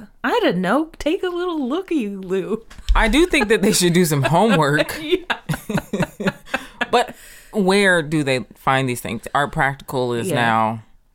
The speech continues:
Speaker 2: defunct.
Speaker 1: Yep.
Speaker 2: There's no running list of people in the Bay Area
Speaker 1: Do
Speaker 2: to
Speaker 1: we
Speaker 2: know.
Speaker 1: need to make one? I mean, I guess you could go through, like, venue archives.
Speaker 2: I mean, I knew about Cliff Hengst
Speaker 1: Yeah.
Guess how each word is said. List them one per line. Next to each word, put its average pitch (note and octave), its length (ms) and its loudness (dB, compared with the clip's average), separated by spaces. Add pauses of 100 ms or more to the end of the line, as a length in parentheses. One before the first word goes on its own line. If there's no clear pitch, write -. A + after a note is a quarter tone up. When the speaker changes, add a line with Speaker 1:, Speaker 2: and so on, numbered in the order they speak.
Speaker 2:
defunct. A#2 720 -8 (360)
Speaker 1:
Yep. D#3+ 320 -10 (140)
Speaker 2:
There's D3 260 0
no D3 220 0
running C3 560 -2
list B2 420 -4
of A2+ 240 -6 (120)
people A#2 340 -6
in A2+ 60 -4
the A#2 60 -6
Bay A#2 220 -4
Area A#2 260 0
Speaker 1:
Do - 120 -2
Speaker 2:
to - 60 0
Speaker 1:
we - 60 0
Speaker 2:
know. B2+ 200 0
Speaker 1:
need F#3 100 -4
to F#3 100 -4
make D#3 320 -10
one? B3+ 260 -6 (120)
I B3 80 2
mean, C#4 180 2
I C#4 120 -2
guess C#4+ 240 -2
you D#4+ 100 -2
could G3 240 -8
go F#3 240 -4
through, F3+ 840 -10 (720)
like, D3 540 -6
venue F3 640 -4
archives. C#3+ 880 -10
Speaker 2:
I F#3+ 60 6
mean, A3+ 240 6
I G3 140 4
knew D4 160 4
about C3+ 260 0
Cliff A#2 180 -4
Hengst B2 520 -6 (200)
Speaker 1:
Yeah. D#3 300 -10